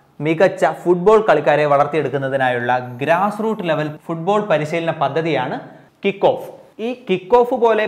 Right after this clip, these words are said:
പ്രാധാന്യം അർഹിക്കുന്ന ഗ്രാസ് റൂട്ട് level tennis പരിശീലന പദ്ധതിയാണ് എയ്സ് പദ്ധതി. എന്താണ്? എയ്സ് പദ്ധതി. ഓക്കെ, അപ്പോൾ ശ്രദ്ധിക്കുക, നാലിനും ഒമ്പതിനും ഇടയ്ക്ക് പ്രായമുള്ള കുട്ടികൾക്ക് ഗ്രാസ് റൂട്ട് level tennis പരിശീലനം നൽകുന്ന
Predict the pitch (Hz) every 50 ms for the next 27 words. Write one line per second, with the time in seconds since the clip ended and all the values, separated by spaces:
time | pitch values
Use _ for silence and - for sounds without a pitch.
0 | 214 180 165 165 170 185 190 190 190 175 165 156 147 165 160 160 147 143 143 147
1 | 147 139 131 135 139 147 151 170 170 - 196 202 196 196 185 170 160 165 160 160
2 | - - - 190 202 208 220 247 254 233 247 - 185 175 170 - 180 165 165 165
3 | 156 160 143 127 143 139 143 143 135 127 127 131 139 147 143 - - 147 147 160
4 | 180 175 - - - 151 131 123 123 117 113 113 - - 131 135 147 151 151 165
5 | 202 226 - - - - - _ - 147 165 196 220 - - - - 147 131 127
6 | 127 120 117 113 - - - 147 147 151 143 120 - - - - 123 - 143 139
7 | 135 135 127 123 147 151 170 156 139 143 165 - - - - - 127 123 123 127
8 | 143 151 160 165 160 165 175 165 - 147 139 147 - 185 196 190 190 175 151 135
9 | - - 139 139 151 147 151 156 151 151 139 131 131 139 156 165 160 151 151 156
10 | 151 151 139 131 147 143 156 156 156 - 147 143 - - 160 143 127 127 143 143
11 | 151 165 180 175 - 185 180 180 180 180 175 160 156 147 156 156 156 151 151 -
12 | 156 151 160 175 185 196 180 180 180 165 147 147 - 160 156 156 151 151 147 143
13 | 143 135 143 143 143